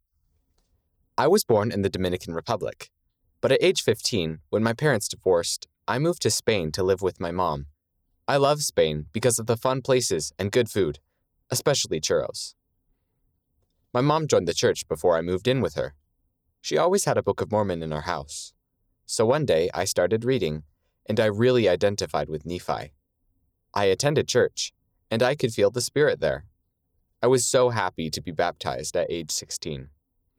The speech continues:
I can see the impact being baptized and having the gift of the Holy Ghost have had on my life.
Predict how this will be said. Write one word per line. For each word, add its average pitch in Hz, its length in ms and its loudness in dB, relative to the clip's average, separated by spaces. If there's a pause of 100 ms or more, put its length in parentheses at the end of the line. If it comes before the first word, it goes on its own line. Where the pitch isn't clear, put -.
(1160)
I 117 120 2
can 185 160 2
see 120 180 0
the 104 180 4
impact 110 460 -2
being 95 180 -2
baptized 90 760 -4
and 104 100 -4
having 120 320 0
the 98 60 0
gift 101 260 -4
of 92 80 -8
the 90 120 0
Holy 95 220 0
Ghost 98 440 2 (160)
have - 140 -10
had 113 200 0
on 82 100 0
my 73 120 -4
life. 69 260 -8